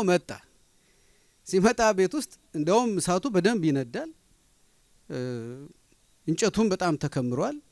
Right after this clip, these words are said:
እንደውም የበለጠ ሰዎቹ ሁልጊዜ እንደሱ እንጨት እያፋጩ እሳት ማንደድ ሰልችቷቸው ከሌላ ማዕድን ክብሪት አውጥተዋል። ስለዚህ በቀላሉ እሳት ማንደድ ጀምረዋል።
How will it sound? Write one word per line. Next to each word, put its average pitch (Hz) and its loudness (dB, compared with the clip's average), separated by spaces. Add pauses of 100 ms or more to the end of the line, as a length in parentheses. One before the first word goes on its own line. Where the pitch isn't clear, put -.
(760)
እንደውም 233 2
የበለጠ 240 6
ሰዎቹ 202 0 (220)
ሁልጊዜ 214 -2
እንደሱ 196 2 (100)
እንጨት 190 -4
እያፋጩ 165 -2 (240)
እሳት 156 -6
ማንደድ 139 -2 (420)
ሰልችቷቸው 175 -6 (880)
ከሌላ 135 2 (140)
ማዕድን 160 2
ክብሪት 190 6
አውጥተዋል። 170 2 (580)
ስለዚህ 269 4
በቀላሉ 254 4
እሳት 175 2
ማንደድ 127 0
ጀምረዋል። 107 -14